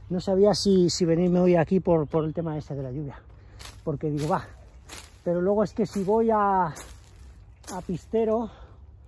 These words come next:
¿qué ocurre? Aquí cerca, sin coger el coche, eh, no me sale de nivel, no sale nada. Entonces, ese es el problema. Uy, pues está jodido hoy, ¿eh? Está jodido, está todo cerrado el camino.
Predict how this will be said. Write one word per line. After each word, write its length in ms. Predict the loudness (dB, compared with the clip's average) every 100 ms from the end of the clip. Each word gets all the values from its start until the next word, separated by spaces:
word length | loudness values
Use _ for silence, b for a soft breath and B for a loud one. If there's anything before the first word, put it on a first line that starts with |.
| b b b 2
¿qué 100 | 4
ocurre? 460 | 6 4 6 4
Aquí 220 | 0 -2
cerca, 340 | 4 4 4 2
sin 180 | 0 -4
coger 240 | -2 0
el 100 | 2
coche, 380 | 2 2 -2 -2 b b b b
eh, 400 | -2 0 2 4 4
no 100 | 4
me 80 | 2
sale 200 | -2 -4
de 100 | -6
nivel, 240 | -8 -10 -8
no 100 | -8
sale 240 | -6 -8
nada. 220 | -10 -14 B B
Entonces, 420 | -2 -2 -2 -6 -20 -20 B B B B 0
ese 100 | 4
es 100 | 4
el 120 | 4
problema. 220 | 4 4
Uy, 80 | 2
pues 160 | -2
está 160 | -4 -6
jodido 400 | -4 -4 -2 -2
hoy, 180 | -4 -6
¿eh? 160 | -10 b b -20 -20 b b b
Está 160 | -8
jodido, 160 | -4 -4
está 180 | -4 -4
todo 180 | -4
cerrado 340 | -4 -8 -8 -8
el 60 |
camino. 360 | -10 -10 -8